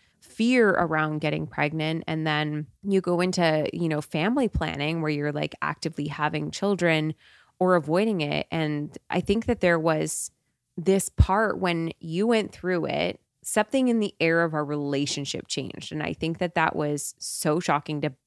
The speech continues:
maybe it was to you too, but it was to me. But we were just, I think I expected a little bit of mourning, like, we've closed the chapter, it's done, I'm officially retiring my uterus, like, we are good,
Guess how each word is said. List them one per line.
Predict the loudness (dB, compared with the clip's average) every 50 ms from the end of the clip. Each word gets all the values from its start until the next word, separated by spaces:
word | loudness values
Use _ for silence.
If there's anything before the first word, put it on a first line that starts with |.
| _ -4
maybe | 0 2 2 2 2 0
it | 0
was | 0 0 -2 -2
to | -2 -6
you | -6 -4
too, | -4 -4
but | -2 -2
it | -2 0
was | 2 2 2 0
to | 0 -4 -2
me. | -2 -2 -2
But | -4 -6 -4
we | -2 -2
were | 0 -2 -2
just, | 0 2 0 0 0 -2 -8 -10 -10 -12 _ _ _ _ _ _ _ -2
I | 0
think | 0 2 2
I | 4 2
expected | 2 2 0 -4 -2 -2 -2 -2
a | -2
little | 0 0 0 0
bit | 2 2 0
of | 0 0 -2
mourning, | -4 -2 -2 0 0 0 0 0 0
like, | 0 0 0 0
we've | 0 -2 -2 -4
closed | _ 0 4 4 4 4 4
the | 0 -2
chapter, | 0 0 2 2 2 0 _ -2 0 2 4 4 2 0
it's | -2 -6 -8 -8 -8
done, | -2 2 2 4 4 2 2 0 -2 0
I'm | 0 0 0
officially | -2 -4 -4 -4 -2 -2 0 0 0 0 0 0 0 0 -2 -2
retiring | -4 -8 -8 -4 -2 0 2 2 0 0 -2
my | -4 -4 -4 -2
uterus, | 0 0 2 2 2 2 0 0 -2
like, | -4 -4 -2
we | -4 -4 -4
are | -4 -6
good, | -6 -2 0 2 4 4 4 2 2 0 -2